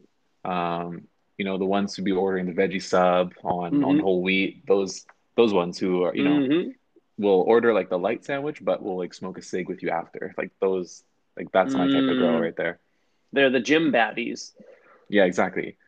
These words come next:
Speaker 1: The ones who are, like, questioning the vaccine, but will do coke once in a while.
Speaker 2: Mm.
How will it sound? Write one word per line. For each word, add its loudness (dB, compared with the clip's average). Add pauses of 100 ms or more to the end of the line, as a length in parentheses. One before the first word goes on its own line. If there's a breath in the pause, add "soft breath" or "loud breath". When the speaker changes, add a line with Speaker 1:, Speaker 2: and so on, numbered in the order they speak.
(280)
Speaker 1:
The 4
ones 0
who 0
are, 4
like, 0 (120)
questioning -4
the -4
vaccine, -4
but 0 (100)
will -2
do -4
coke -2
once -4
in -8
a -4
while. -6 (500)
Speaker 2:
Mm. -6